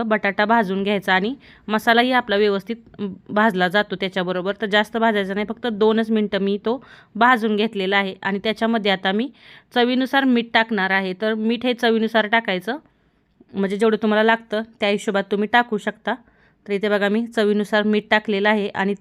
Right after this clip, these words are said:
तेही थोडंसं आता मी मिक्स करून घ्यायचं आहे.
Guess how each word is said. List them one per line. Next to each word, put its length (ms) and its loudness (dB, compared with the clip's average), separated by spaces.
तेही 300 2
थोडंसं 300 2
आता 160 2
मी 160 0
मिक्स 320 -2
करून 320 2
घ्यायचं 320 2
आहे. 220 0